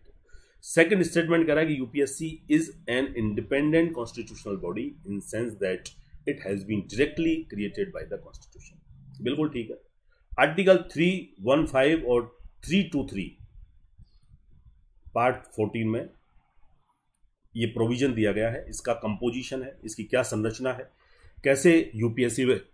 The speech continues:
अपॉइंटमेंट होते हैं और कैसे अपॉइंटमेंट के बाद में removal of the members और जो chairman है उसका होता है, किस तरह से महाभियोग से, के माध्यम से ये होता है, ये यहाँ पर दिया गया। कौन सा statement सही है बताएं आप, सही, सही, सभी सही हैं क्या?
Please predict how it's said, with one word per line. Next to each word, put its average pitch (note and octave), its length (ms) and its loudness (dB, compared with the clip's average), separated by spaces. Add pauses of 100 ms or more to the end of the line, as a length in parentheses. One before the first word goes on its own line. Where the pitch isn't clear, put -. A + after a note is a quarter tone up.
(360)
अपॉइंटमेंट B2 520 2
होते A2 200 -2
हैं A#2 160 -4
और G#2+ 280 -8
कैसे C#3 240 2
अपॉइंटमेंट C3 480 2
के A#2+ 60 -2
बाद G#2 260 -4
में A#2 120 -2
removal A2 500 2
of F#2 100 -2
the F#2+ 200 -6
members F2+ 340 -10
और E2 160 -16
जो E2+ 120 -10
chairman F2 400 -12
है C3+ 60 -10
उसका - 500 -14 (240)
होता A2 300 -2
है, C3 220 -10 (240)
किस A#2+ 180 -6
तरह G2 140 -2
से G2 140 -2
महाभियोग F#2+ 520 -2
से, G2+ 180 -2
के F#2+ 220 -12
माध्यम E2 320 -12
से F#2+ 120 -14
ये D#2+ 80 -10
होता D2 200 -12
है, G2 80 -14 (120)
ये A#2 100 -2
यहाँ F#2 200 -6
पर - 60 -18
दिया - 240 -20
गया। - 500 -20
कौन C#3 220 2
सा C#3+ 240 0
statement G2 520 -4
सही - 280 -20
है - 100 -20 (2750)
बताएं C3 300 4
आप, C3+ 160 0
सही, B2 260 0
सही, C3+ 280 0
सभी B2 260 -2
सही C3+ 200 2
हैं C3+ 100 2
क्या? C#3+ 380 0